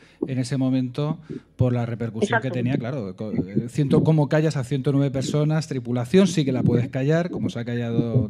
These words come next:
Speaker 1: tantas veces,
Speaker 2: Sí.
Speaker 1: pero ciento nueve personas que te aterricen de emergencia un día que no hay, no hay ninguna condición climática adversa ni nada por el estilo, pues es complicado.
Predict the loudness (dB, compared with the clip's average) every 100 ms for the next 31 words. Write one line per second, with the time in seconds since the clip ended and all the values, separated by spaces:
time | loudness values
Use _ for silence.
0 | -4 0 0 0 0 0 0 2 0 0
1 | -8 -4 0 2 2 4 6 6 4 0
2 | 0 2 2 0 -2 -2 -2 0 2 4
3 | 4 2 2 0 2 -2 0 0 2 2
4 | 0 2 2 4 2 0 -2 -10 -20 -20
5 | -12 -2 2 2 2 2 2 2 2 2
6 | 2 2 0 0 -2 0 0 -2 -2 -4
7 | -2 -2 -2 -4 -4 -2 -2 0 0 -2
8 | -2 -4 -6 -8 -8 -8 -10 -10 -12 -10
9 | -12 -10 -2